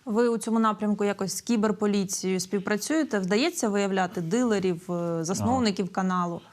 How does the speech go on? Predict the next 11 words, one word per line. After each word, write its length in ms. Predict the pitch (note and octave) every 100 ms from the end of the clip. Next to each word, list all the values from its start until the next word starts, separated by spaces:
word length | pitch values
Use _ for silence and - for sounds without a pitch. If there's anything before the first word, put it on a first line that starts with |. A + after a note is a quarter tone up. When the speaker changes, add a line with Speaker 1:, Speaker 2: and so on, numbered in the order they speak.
| -
Speaker 2:
Так, 220 | B2 A2
можу 260 | A2 B2 C3+
зазначити, 540 | B2+ C3+ C3 - A#2
що 360 | - A#2+ G#2+ G2+
тут 200 | A#2+ A2
також 340 | G#2 A#2 G#2+ G2+
робота 360 | G2 G#2 G2+
ведеться. 500 | F#2+ G2+ D3 F3 F3
Був, 520 | G#2 A2 A2 G2+ - G2
е, 60 |
запущений 760 | G2+ G2+ A2+ A2 G2+ F#2+ F#2